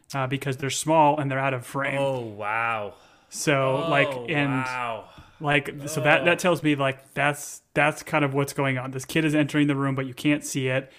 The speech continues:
Speaker 1: Um, it also goes back to the whole, like, no prints being on the injector. Like, if this is, like, really a robot kid, maybe the robot kid doesn't have fingerprints.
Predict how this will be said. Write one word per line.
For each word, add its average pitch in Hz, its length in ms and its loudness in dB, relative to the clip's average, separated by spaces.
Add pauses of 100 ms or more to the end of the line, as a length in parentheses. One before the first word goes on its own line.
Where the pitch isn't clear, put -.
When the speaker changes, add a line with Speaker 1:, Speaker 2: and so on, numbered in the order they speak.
(220)
Speaker 1:
Um, 131 440 0
it 151 120 -2
also 143 240 2
goes 135 220 0
back 135 240 0
to - 80 -8
the 127 80 -2
whole, 131 180 -4
like, 135 160 0
no 135 180 2
prints 139 460 -2
being 139 240 0
on 135 140 -2
the 131 120 0
injector. 139 580 -2
Like, 139 200 -4
if 131 100 -6
this 139 160 -4
is, 131 100 -6
like, 139 140 -4
really 135 240 -2
a 127 60 -4
robot 135 420 0
kid, 143 300 0
maybe 127 180 -8
the 127 120 -6
robot 127 340 -2
kid 135 320 -4
doesn't 127 300 -6
have 123 220 -4
fingerprints. 170 760 -4